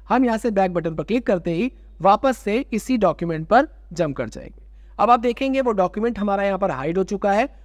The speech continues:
और यहाँ पर आपको दिखाई देगा एक लिंक, यानी इस लिंक को अगर आप ओपन करना चाहते हैं यानी उस डॉक्यूमेंट को वापस से आप देखना चाहते हैं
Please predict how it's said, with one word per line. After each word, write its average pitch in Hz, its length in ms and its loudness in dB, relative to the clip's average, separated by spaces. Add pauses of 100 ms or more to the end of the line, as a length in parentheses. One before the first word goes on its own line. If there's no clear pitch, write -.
(100)
और 185 120 2
यहाँ 220 180 2
पर - 120 0
आपको 208 220 0
दिखाई 190 320 -2
देगा 214 280 0 (100)
एक 240 180 -4
लिंक, 151 280 -6 (420)
यानी 190 260 0
इस 269 200 -2
लिंक 240 280 0
को 202 240 0 (160)
अगर 196 240 2
आप 208 260 -2
ओपन 202 240 -4
करना 226 280 -2
चाहते 220 280 -4
हैं 233 80 -2
यानी 233 140 -4
उस 170 140 -6
डॉक्यूमेंट 190 420 -2
को 220 120 -2
वापस 147 340 -2
से 240 100 -2
आप 214 100 0
देखना 185 300 -4
चाहते 143 300 -8
हैं 156 260 -6